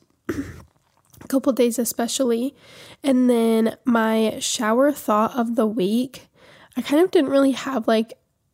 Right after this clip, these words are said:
any profound thoughts this week. It's kind of been, like, a, a weird week, but I did, I, I thought of one. Um, I was thinking, like,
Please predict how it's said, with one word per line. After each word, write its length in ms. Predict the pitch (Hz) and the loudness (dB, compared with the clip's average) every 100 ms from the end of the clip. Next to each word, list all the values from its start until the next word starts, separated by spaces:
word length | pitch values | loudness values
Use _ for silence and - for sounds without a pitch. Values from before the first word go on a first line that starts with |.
| _ _ | _ _
any 280 | 254 262 269 | 0 2 2
profound 560 | - 262 240 208 214 - | 0 -2 0 0 0 -2
thoughts 300 | 202 208 - | -4 -4 -6
this 200 | 240 - | -6 -4
week. 160 | 247 | -2
It's 120 | 269 | -4
kind 220 | - 240 233 | -4 -4 -2
of 80 | |
been, 220 | 240 269 247 | 0 0 0
like, 220 | 247 240 | 0 0
a, 520 | 214 208 - - 269 - - - - - _ _ 269 | 0 0 -2 -4 -10 -14 -20 -20 -20 -20 _ _ -2
a 100 | 240 | 0
weird 440 | 226 220 226 220 | 2 2 2 -2
week, 340 | 220 240 233 - - | -6 -4 -6 -8 -6
but 260 | 247 233 | -2 2
I 140 | 220 220 | 2 0
did, 640 | 220 - 247 254 247 262 - _ _ - | 0 0 4 4 4 2 -2 _ _ -2
I, 260 | 240 226 - | 0 0 0
I 100 | 254 | -4
thought 280 | - 277 277 | 0 2 4
of 180 | 269 254 | 2 2
one. 440 | 208 233 311 - - - - - - _ | 0 -2 -6 -8 -10 -20 -20 -20 -20 _
Um, 520 | - 247 240 - - - - - _ _ _ _ _ _ _ _ _ _ _ _ _ _ _ _ | -2 -2 -2 -8 -10 -10 -14 -20 _ _ _ _ _ _ _ _ _ _ _ _ _ _ _ _
I 120 | 254 269 | 2 4
was 220 | 262 - | 4 2
thinking, 560 | 302 302 302 254 220 | 2 4 4 2 2
like, 320 | 214 202 214 | 2 0 -2